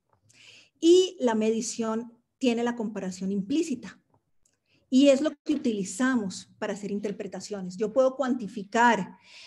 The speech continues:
yo puedo evaluar, yo puedo, eh,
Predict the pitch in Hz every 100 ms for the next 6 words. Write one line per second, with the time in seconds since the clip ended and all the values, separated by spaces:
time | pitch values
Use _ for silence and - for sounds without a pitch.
0 | - 220 190 233 226 247 240 233 240 233
1 | 214 208 214 226 233 220 185 - - _
2 | 220 185 226 226 220 247 240 233 233 233
3 | 240 240 247 233 220 208 202